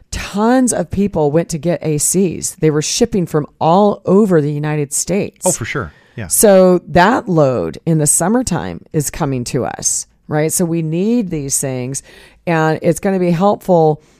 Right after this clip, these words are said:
Speaker 1: You know, d-, again, we need the density. We need to be thinking fifty years out. We need to think about, you know, the fact that, you know, cities like Seattle are cutting down the parking
Speaker 2: Mm-hmm.
Speaker 1: requirements inside of their development. So we
Speaker 2: Right.
Speaker 1: need to have things available.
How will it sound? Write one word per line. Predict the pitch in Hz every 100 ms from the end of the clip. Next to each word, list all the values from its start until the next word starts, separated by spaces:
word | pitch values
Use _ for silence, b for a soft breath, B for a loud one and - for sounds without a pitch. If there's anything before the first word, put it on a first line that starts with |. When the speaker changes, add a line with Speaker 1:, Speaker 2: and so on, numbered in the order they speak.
| b
Speaker 1:
You | 156
know, | 151 151
d-, | - -
again, | 151 151 135 127 -
we | 147
need | 147 160
the | 165
density. | 170 170 165 165 165 160
We | 143 151
need | 151
to | 147
be | 151
thinking | - 160 165
fifty | 151 160 160
years | 151 147 143
out. | - 147 147 - -
We | 147
need | 143
to | 143
think | 160 147
about, | 147 143 139 - b b b
you | 151
know, |
the | 139
fact | - 160 156
that, | 156 - _ -
you | 165
know, | 131 135 -
cities | - 180 165 156
like | 139
Seattle | - 156 156 170 165 170
are | 143
cutting | 147 170 143 135
down | 135 139 175 185 180 b b b
the | 170
parking | - 170 170 190 185 180 185
Speaker 2:
Mm-hmm. | -
Speaker 1:
requirements | 180 113 165 170 180 180 180
inside | 170 165 175
of | 170
their | 170
development. | 170 170 160 180
So | 156
we | 147
Speaker 2:
Right. | 95 135
Speaker 1:
need | 143 165 185
to | 185
have | 151 170 160 160 156
things | - 160 147
available. | 143 160 165